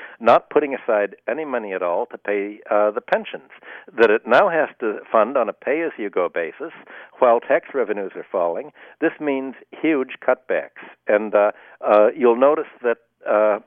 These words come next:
if the government really would have been wanting to help the American economy, it would have set up an insurance fund to finance, uh, states and municipalities.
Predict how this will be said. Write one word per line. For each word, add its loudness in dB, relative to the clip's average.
if 2
the -6
government -4
really -4
would -6
have -10
been -4
wanting 2
to -4
help -2
the -8
American -6
economy, -2
it -2
would -2
have -6
set -2
up -4
an -8
insurance -12
fund -6
to 0
finance, 4
uh, 4
states -2
and -12
municipalities. -2